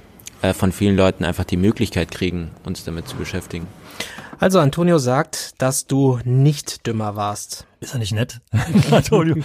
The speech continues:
Speaker 3: Also das ist ja das, auch das, was ich die ganze Zeit fühlte, also wie wir miteinander umgegangen sind, obwohl wir uns da jetzt kennengelernt haben, war schon eine tolle Sache. Also er ist tatsächlich nett, äh, aber er beschreibt tatsächlich auch die Realität. Er hat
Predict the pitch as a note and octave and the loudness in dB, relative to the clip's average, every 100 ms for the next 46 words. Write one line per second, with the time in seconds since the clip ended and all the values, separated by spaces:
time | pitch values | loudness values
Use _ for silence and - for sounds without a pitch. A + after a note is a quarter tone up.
0 | - - - - C#3+ D3 C#3+ C#3+ D#3 C3+ | -6 -10 -10 2 4 4 2 -2 0 0
1 | C3 - D3+ D3 C3+ A#2+ A#2 B2 C#3+ C#3+ | -2 0 0 2 0 0 0 0 0 0
2 | B2+ - - F3+ C3 G#2 G#2+ G#2+ B2+ C#3+ | 0 0 -2 0 -2 0 0 2 2 2
3 | C#3+ A#2+ A2+ C3+ D3+ G#2+ A2 G2 G#2+ G2 | 2 4 4 2 0 0 0 2 0 0
4 | A2 A2 A2 G#2+ - B2+ A2 G2 F#2 G2 | 0 0 0 -2 0 0 2 0 0 0
5 | G2+ - G#2+ F#2 G2+ F#2+ G2+ D#3+ D3 - | -2 0 -4 -4 -8 -6 -8 -10 -14 -18
6 | - - A2 B2 A#2 C#3 C3 C3+ A#2+ A#2 | -18 -4 0 2 2 2 2 2 2 2
7 | D3+ E3 - - G#2 A2+ G#2+ B2 D3+ D3+ | 2 2 0 -6 -8 -6 0 0 2 0
8 | B2+ - D3+ D3+ E3+ C#3 - D#3 C#3+ C#3 | 0 -4 0 2 2 -2 -2 -2 0 0
9 | C3+ F#3+ C#3 G#2 B2 | 0 0 2 2 2